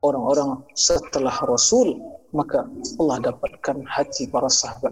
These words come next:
adalah hati yang paling suci, maka Allah pilih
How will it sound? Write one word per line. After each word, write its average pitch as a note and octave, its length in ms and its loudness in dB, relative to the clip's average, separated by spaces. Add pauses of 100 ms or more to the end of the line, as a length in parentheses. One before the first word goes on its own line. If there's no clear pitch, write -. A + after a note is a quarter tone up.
adalah B2+ 320 0
hati C#3+ 300 -2
yang A#2 160 -8
paling A#2+ 400 0
suci, - 480 0 (480)
maka - 400 -2
Allah A#2+ 480 -2
pilih F3+ 420 0